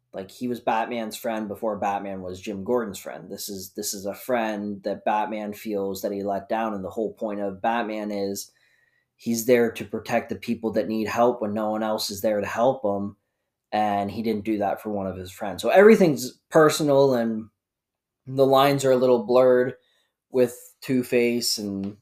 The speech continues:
so I, I like, I like when they use him. <clears throat> So right off the bat in this book, we, uh, we get a No Man's Land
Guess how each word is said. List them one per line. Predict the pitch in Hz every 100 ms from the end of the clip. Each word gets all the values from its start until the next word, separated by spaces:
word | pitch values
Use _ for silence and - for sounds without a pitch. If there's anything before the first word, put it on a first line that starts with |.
| -
so | - 90 85 - _ _ _ -
I, | 147 160 151
I | 135
like, | 156 139 131 -
I | 131
like | 131 123 117
when | 120 110
they | 107
use | 98 95 -
him. | 52 60 - _ _ _ _
<clears throat> | - - 151 107 101 _ _ _ _ _ _ _ _ _ _ _ _ _ _ _ _ _ _ _ _ _ _ _ _ _ _ _ _
So | - 160
right | 147 156 151
off | 147 147
the | 139
bat | 135 131 139 151 - -
in | 143 131
this | 131
book, | - 127 147 -
we, | 131 127
uh, | 120 113
we | 113
get | 139 156
a | 123
No | 127 160
Man's | 180 127 113 113
Land | 120 113 107